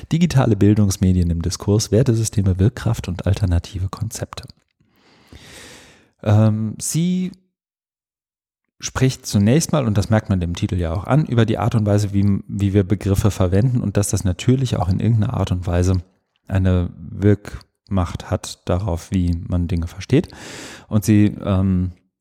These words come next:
nimmt sozusagen diese Wechselwirkung Sprache und Gesellschaft, insbesondere Bildung und Digitalität,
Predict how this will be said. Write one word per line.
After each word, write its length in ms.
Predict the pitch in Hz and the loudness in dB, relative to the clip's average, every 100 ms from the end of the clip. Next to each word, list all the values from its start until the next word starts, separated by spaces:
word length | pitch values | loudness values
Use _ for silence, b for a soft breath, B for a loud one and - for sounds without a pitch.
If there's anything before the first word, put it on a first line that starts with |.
| _ _ _ _ _ _ - | _ _ _ _ _ _ -6
nimmt 420 | 123 110 107 - | 0 2 2 -2
sozusagen 640 | 101 - 98 95 95 90 _ _ _ _ _ | -4 0 2 2 0 -4 _ _ _ _ _
diese 280 | - 101 101 | -8 -2 0
Wechselwirkung 720 | 107 - 139 120 117 117 113 | 0 0 0 2 0 0 -2
Sprache 640 | - - 101 104 - 110 107 | -2 -2 0 0 -2 -2 -2
und 320 | - 95 - | -2 -4 -2
Gesellschaft, 640 | 98 90 107 127 117 107 107 | -2 2 2 2 0 -2 -4
insbesondere 600 | 104 - 98 104 101 98 | -6 -4 0 2 2 2
Bildung 400 | 98 101 101 98 | 2 4 2 0
und 240 | 95 87 | -2 -6
Digitalität, 840 | 95 92 - 90 87 95 104 - | -6 -6 -4 -4 -2 2 2 2